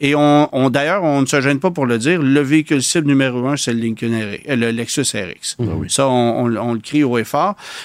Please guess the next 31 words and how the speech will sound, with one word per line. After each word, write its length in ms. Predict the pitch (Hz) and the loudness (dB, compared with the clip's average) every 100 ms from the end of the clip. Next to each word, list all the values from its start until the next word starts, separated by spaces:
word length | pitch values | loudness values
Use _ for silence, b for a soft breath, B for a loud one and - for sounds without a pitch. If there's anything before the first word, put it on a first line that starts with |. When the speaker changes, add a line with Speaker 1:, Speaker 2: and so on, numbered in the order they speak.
| B | B
Speaker 1:
Euh, 500 | 123 120 117 110 110 - | 0 0 0 0 0 2
on 240 | 117 117 | 2 2
parle 260 | 110 139 131 | 0 0 2
même 160 | 160 | 2
pas 120 | 156 180 | 0 -2
de 80 | |
Cadillac, 640 | - 135 113 123 190 - - b b b 123 | 0 0 0 0 -2 -6 -20 b b b -2
mais 60 | |
c'est 140 | 113 139 | 0 2
vraiment 360 | 123 135 156 | 2 2 2
Lexus 400 | 156 135 131 - 165 | 2 0 -2 -2 0
R 180 | 139 120 | 0 0
X 160 | 147 - | -2 -2
qui 60 | 123 | -2
est 40 | |
dans 160 | 117 117 | 0 0
la 100 | 113 | -2
mire. 180 | 107 101 | -4 -6
Puis 120 | 127 | -6
honnêtement, 440 | 151 196 233 160 240 | 0 0 0 0 2
ils 180 | 233 143 | 2 2
ont 60 | |
un 40 | - | 0
produit 380 | - 139 135 | 0 -2 -2
très 380 | 135 - 196 190 | -4 -2 0 2
honnête 340 | 151 151 175 156 | 2 2 0 -2
entre 180 | 127 | -2
les 140 | 120 117 | -2 0
mains. 200 | 113 175 - B B B B | 0 -4 -6 B B B B
Je 80 | |
suis 80 | - | -20